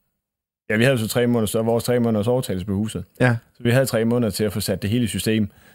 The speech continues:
Speaker 1: og gjort det klar. Jeg fik lavet tidsplan, alle de håndværkere, der nu skulle på,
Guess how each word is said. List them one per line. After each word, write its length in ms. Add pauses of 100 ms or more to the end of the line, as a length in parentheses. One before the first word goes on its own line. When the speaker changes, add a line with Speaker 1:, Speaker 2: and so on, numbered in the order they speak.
(160)
Speaker 1:
og 80
gjort 200
det 80
klar. 240
Jeg 100
fik 100
lavet 140
tidsplan, 520
alle 180
de 200 (1500)
håndværkere, 320
der 60
nu 100
skulle 180
på, 280